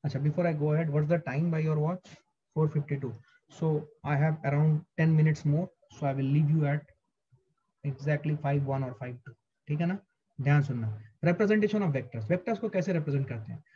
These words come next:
तो vectors को रिप्रेजेंट करने का दो तरीका है, एक तरीका है graphical और दूसरा तरीका है मैथमेटिकल।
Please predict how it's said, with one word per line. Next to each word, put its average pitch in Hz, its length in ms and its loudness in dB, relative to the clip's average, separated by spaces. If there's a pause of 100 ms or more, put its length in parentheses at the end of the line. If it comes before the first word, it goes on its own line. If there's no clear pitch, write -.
(160)
तो 170 60 0
vectors 196 360 0
को 247 100 0
रिप्रेजेंट 208 380 -2
करने 202 220 -2
का 202 100 -4
दो 151 200 0
तरीका 185 340 -4
है, 196 160 -4 (1900)
एक 190 200 -4
तरीका 160 280 0
है 156 100 2
graphical 147 560 -4 (2750)
और 151 80 0
दूसरा 151 280 -2
तरीका 135 320 -6
है 185 80 -2
मैथमेटिकल। 131 540 -6